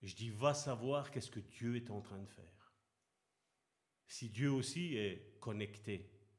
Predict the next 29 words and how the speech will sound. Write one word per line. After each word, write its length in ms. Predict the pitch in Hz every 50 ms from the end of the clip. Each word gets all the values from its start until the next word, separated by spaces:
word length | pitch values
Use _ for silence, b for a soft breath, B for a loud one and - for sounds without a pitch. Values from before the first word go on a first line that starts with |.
| _ _ _ _ _ _ _ _ _ _ _ _ _ _ _ _ _ _ _ _ _ _
Parce 140 | - 127 -
que 80 | - 147
vous 140 | 139 135
savez, 220 | 131 156 160 208 185
des 100 | 139 123
fois, 140 | - 175 175
on 100 | 156 135
voit 180 | 127 123 117
Dieu 220 | 110 107 131 151 143
comme 180 | 135 117 113
un, 320 | 110 110 107 104 101 98 101 104
un 160 | 107 110 110
vieux 300 | 110 98 101 107 131 131
monsieur 680 | 127 123 120 120 - - 123 131 139 147 143 - - b b b b b b b b b b _
qui 760 | - - 117 113 113 113 110 110 107 107 107 104 98 92 - - - - - - - _ _ _ _ _ _ _ _ _ _ _
n'est 140 | - 113 117
pas 200 | 117 131 127 131
à 40 | 135
la 100 | 131 123
page. 580 | 117 123 135 135 139 135 127 123 - - - - - _ _ _ _ _ _ _ _ _ _ _ _ _ _ _ _ _ _ _ _ _ _ _ _ _ _ _ _ _ _ _ -
Mais 120 | 113 117
je 140 | 117 120 123
crois 220 | 120 - 170 180
que 100 | 175 -
Dieu 280 | 117 101 101 123 135 123
permet 400 | 135 - 117 95 98 104 107 110
aussi 280 | 101 98 92 - - 101
ces 160 | - - 95
choses-là. 500 | - - 107 98 92 85 - 87 85